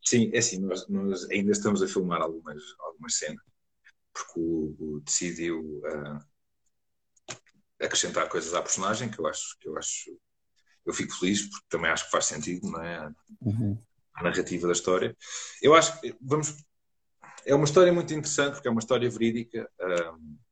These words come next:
Speaker 1: Fernão Lopes, não sei, a maior parte das pessoas com certeza conhecerá, mas, mas é o relato do primeiro Robinson Crusoe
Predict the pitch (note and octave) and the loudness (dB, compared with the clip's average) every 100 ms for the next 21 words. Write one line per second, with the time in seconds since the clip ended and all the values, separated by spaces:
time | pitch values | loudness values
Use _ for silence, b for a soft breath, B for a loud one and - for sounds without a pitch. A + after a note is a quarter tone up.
0 | - - G2+ G2+ A2 G#2+ G#2 - - E2 | -14 -6 0 4 4 4 -2 -4 -4 -4
1 | G2 F#2+ - - - F#2 E2 - - _ | -4 -2 -2 -4 -6 -4 -4 -8 -14 _
2 | _ _ F#2+ - G#2 F#2+ G2 F#2+ - A2+ | _ _ -2 2 4 4 2 0 4 6
3 | B2+ G#2 F2+ - _ B B - G#2+ A#2 | 6 6 0 -6 _ B B 2 6 8
4 | A#2 A2+ B2 B2 A#2 A#2+ A#2+ A#2+ A#2 A2+ | 8 10 8 6 4 2 4 6 6 4
5 | A2+ A2 G#2 G2+ G2 F#2 F#2+ E2+ | 2 -2 -8 -12 -12 -8 -6 -8